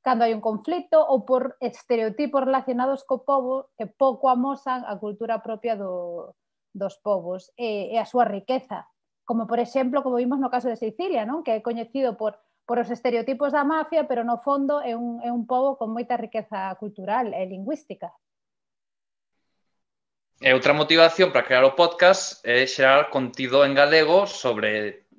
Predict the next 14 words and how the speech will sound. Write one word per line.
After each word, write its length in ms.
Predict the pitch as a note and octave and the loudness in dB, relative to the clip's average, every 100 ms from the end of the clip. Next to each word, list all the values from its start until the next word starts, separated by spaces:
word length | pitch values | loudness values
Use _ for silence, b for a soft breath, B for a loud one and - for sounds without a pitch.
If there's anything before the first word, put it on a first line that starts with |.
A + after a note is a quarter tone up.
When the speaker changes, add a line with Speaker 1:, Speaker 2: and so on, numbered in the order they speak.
| _ _ | _ _
Speaker 2:
temas 400 | C#3 B2+ C3 C3 | -2 2 4 4
que 80 | B2 | -2
son 480 | - A#2+ A#2+ A#2+ A2 | -2 -2 -2 -6 -2
bastante 400 | G#2+ A#2 G#2+ A#2 | -2 -2 -4 2
serios 400 | G#3 F3+ E3+ G3 - B B B B B B B B _ D3 | 4 6 4 0 -6 B B B B B B B B _ 6
e 240 | D#3 E3+ | 8 8
que 160 | E3 B2+ | 6 4
non 80 | B2+ | 4
se 160 | D3 | 4
poden 240 | C#3+ D3 D#3 | 6 8 6
atopar 400 | F3 F3+ G3 G3+ | 6 8 8 6
no 80 | |
noso 320 | D#3 C#3 B2+ A#2+ | 0 0 0 2
idioma. 480 | D3+ B2 A2 - | 4 4 0 -4